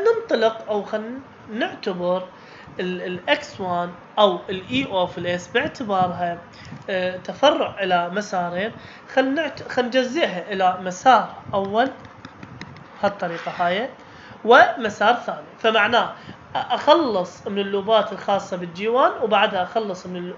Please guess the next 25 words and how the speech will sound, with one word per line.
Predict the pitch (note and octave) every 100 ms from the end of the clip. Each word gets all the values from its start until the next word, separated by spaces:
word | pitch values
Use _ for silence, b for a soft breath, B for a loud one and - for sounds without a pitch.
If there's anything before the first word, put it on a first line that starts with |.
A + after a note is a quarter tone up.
| -
المنطلقة | G3 G3+ G3+ C#4+ C4+ G3+ F#3
من | F#3
الجي | - F3 E3+
وان. | F#3 B3+ D4+ - - B B B B B
هذا | G#3+ A#3
في | A#3 C4
رأي، | C4 A#3+ D#3+ - - - - -
في | G#3+
رأي | G3 D#3+ E3 - A3
أخلص | G3 C4 A#3 F3+ F3+
من | F3+
اللوبات | F3+ F3 F#3+ G3+ F3+ - B B B B
المنضوية | F#3 F#3+ F#3+ F#3+ F3 A#3 G#3 F3+
ضمن | F#3 F#3
الجي | E3+ F3+ G#3
وان | A#3+ D4+
وبعدها | C4+ A3+ A3 B3+ A3+ A3
أجي | A3+ C4
على | G3
اللوبات | F#3+ F3+ A3 A#3 - - -
بجي | F#3 E3+ G3
تو | F#3 C4+
حتى | C#4+ C#4 - C4+
أقدر | C#4 C4 C#4+ D4+ - - - - - - - - - - B B B -
أميز | G3+ A3+ A#3+ A#3 A#3+ A#3